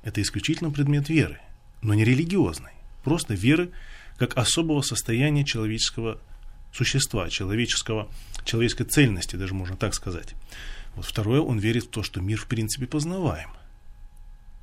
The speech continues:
То есть то, что выстраивается, та система, которая выстраивается в его сознании, она соответствует действительности.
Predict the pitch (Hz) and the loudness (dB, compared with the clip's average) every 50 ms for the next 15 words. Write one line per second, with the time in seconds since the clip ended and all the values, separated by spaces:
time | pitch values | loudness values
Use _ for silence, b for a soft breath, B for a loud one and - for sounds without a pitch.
0 | - - - - - - 95 87 - - 139 139 - - - 107 107 - - 127 | -18 -16 -16 -12 -8 -6 -6 -4 2 4 4 4 4 2 0 0 0 0 2 4
1 | 127 127 120 107 101 95 - - - 123 - - - - - 135 135 131 101 87 | 6 6 6 4 2 0 -2 -2 -2 -2 0 0 -2 0 2 4 4 4 2 0
2 | B B B B B B B B B B B B B B B - - - - - | B B B B B B B B B B B B B B B -18 -18 -18 -18 -18
3 | - - - - - - - - - - - 107 - 131 120 120 110 110 - - | -18 -18 -18 -18 -18 -18 -18 -16 -10 -6 -6 0 2 2 4 4 2 2 2 2
4 | 135 131 123 113 101 98 98 92 - 101 95 104 113 110 107 - - 110 95 87 | 4 4 4 4 4 2 0 0 0 0 0 0 0 0 0 0 -2 -2 -2 -2
5 | 95 104 110 117 135 156 175 165 143 B B B B B B - 110 101 107 117 | 0 2 2 4 4 4 4 2 -2 B B B B B B -6 -2 0 0 2
6 | - - 110 104 104 - 98 107 113 107 - 135 131 135 143 165 151 - 123 98 | 2 2 2 0 0 0 0 0 0 2 2 2 2 2 0 -2 -2 -2 -2 -2
7 | - - 80 76 73 - - - | -2 -4 -8 -10 -10 -12 -12 -14